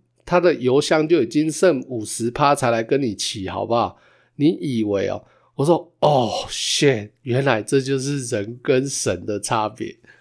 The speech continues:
Oh my god。”然后，呃，后来在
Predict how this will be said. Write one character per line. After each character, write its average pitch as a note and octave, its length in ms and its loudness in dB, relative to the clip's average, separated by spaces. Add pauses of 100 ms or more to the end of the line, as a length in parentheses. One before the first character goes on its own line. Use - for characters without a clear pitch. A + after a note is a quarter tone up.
(140)
Oh A2 240 2
my G2 140 -6
god。” G2+ 260 -4 (500)
然 D3 160 2
后， E3+ 540 6
呃， A2+ 320 2
后 A3+ 220 6
来 B2 260 0
在 C#3+ 640 4